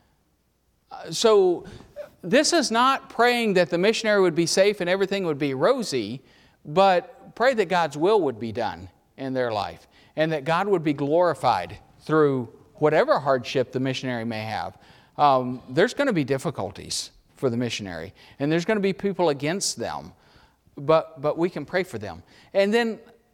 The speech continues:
just as a, a final thing here, when you're thinking about praying for your missionaries and these different areas, let me just encourage you to let them know. Uh, you, again, you don't,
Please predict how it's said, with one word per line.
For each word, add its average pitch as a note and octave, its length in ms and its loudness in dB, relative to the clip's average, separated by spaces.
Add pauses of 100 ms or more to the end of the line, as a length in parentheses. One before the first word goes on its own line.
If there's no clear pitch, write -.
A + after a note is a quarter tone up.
(200)
just G3 280 -2
as E3 160 2
a, B2+ 320 2 (880)
a C3+ 160 2
final E3 480 0
thing B2+ 280 -4
here, A#2+ 320 -2
when B2 200 -4
you're F3 160 0
thinking E3 480 -6
about A2 680 -2 (960)
praying D#3 260 0
for E3+ 140 -4
your D#3+ 140 -2
missionaries C#3 760 -4
and A2 400 -8
these C3+ 240 -6
different C3+ 340 -4
areas, C3 560 -4 (560)
let G#3 140 -6
me C#4+ 80 -6
just B3+ 220 -6
encourage G3 420 -2
you G3+ 120 0
to C#3 360 -2 (240)
let C3+ 340 -8
them F#3 280 -4
know. D3 280 -2 (1500)
Uh, F3 60 2
you, G3+ 280 0
again, E3+ 460 2
you G3 140 0
don't, C4 180 2